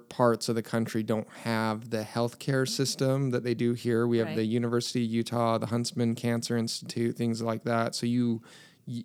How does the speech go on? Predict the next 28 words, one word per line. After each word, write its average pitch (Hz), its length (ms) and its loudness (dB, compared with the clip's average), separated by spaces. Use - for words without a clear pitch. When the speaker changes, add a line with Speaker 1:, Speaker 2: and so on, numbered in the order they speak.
Speaker 1:
you 143 220 2
trust 127 460 2
in 113 160 4
your 107 160 2
team. 113 420 -2
I 117 80 4
know 117 300 4
some 131 240 2
people 117 240 -4
don't 110 220 0
trust 117 260 -6
doctors 113 460 -2
and 110 100 -2
they 110 80 0
go 110 240 0
for 113 180 -6
second, 113 340 -6
third 117 180 -4
opinions, 113 440 -4
but 113 160 -4
your 120 140 -2
team's 113 340 0
been 113 220 -2
pretty 113 220 -4
good 113 300 0
working 110 320 -2
with 123 160 -4
you. 127 220 -2